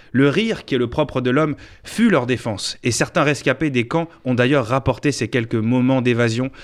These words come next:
comme cette fois où Rudolf Verba, échappé d'Auschwitz, raconte comment l'un de ses amis, lors de la désinfection des déportés nus,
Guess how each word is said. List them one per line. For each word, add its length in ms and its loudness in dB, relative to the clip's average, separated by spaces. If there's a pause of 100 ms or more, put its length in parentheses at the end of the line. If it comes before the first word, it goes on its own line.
(220)
comme 160 2
cette 160 2
fois 260 2
où 80 2
Rudolf 480 0
Verba, 600 0
échappé 460 2
d'Auschwitz, 600 0 (260)
raconte 440 0
comment 260 0
l'un 140 2
de 100 0
ses 260 0
amis, 300 2 (340)
lors 160 2
de 80 0
la 120 2
désinfection 580 0
des 120 0
déportés 540 0
nus, 260 4